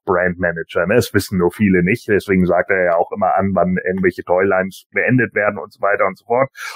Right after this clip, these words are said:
Und ja, Michael hat's gerade eben angesprochen, äh, die Masters of the W W E Universe, äh, die kriegen tatsächlich doch nochmal ein Revival und zwar mit,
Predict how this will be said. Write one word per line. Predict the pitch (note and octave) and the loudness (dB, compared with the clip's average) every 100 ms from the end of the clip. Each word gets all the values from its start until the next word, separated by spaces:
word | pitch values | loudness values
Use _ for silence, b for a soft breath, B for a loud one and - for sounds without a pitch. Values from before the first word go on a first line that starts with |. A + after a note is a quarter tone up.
| B | B
Und | D3+ | 2
ja, | F#3+ D3+ | 4 4
Michael | G3 G#3 E3 | 4 4 4
hat's | C#3 - | 2 2
gerade | A#2+ A#2 | 2 2
eben | A2+ | 2
angesprochen, | G#2+ B2 - A#2+ A#2 C#3+ D#3+ | 4 2 2 0 2 4 2
äh, | - B2+ A#2+ A2+ A2+ G#2+ G#2+ G#2 | 2 2 2 2 2 2 2 2
die | A#2 A#2 | 2 2
Masters | A2 C#3 D3 D3 B2+ | 2 2 2 2 4
of | C3+ C3 | 2 0
the | - | 2
W | A#2+ C#3+ F#3+ F#3 | 2 4 4 4
W | E3 D3+ | 4 4
E | D#3 D#3 D#3 | 4 4 4
Universe, | G#3+ F3+ A2 C3 F3+ B B B | 4 6 4 2 0 B B B
äh, | - D3 D3+ C#3+ | -2 0 2 2
die | D#3+ | 2
kriegen | - A3+ A3 A3 | 0 2 4 4
tatsächlich | F3+ F3+ G3+ G3 F3+ | 4 2 2 2 4
doch | A3 A3 | 4 4
nochmal | F#3+ F3 D3 | 4 4 4
ein | |
Revival | C3+ B2+ B2+ G#3 G3+ A#2+ D3 F#3 - | 4 4 4 2 4 4 4 2 4
und | F3+ | 2
zwar | - C3+ D#3+ G3+ E3+ | 4 0 2 2 2
mit, | D3+ G#3+ | 4 2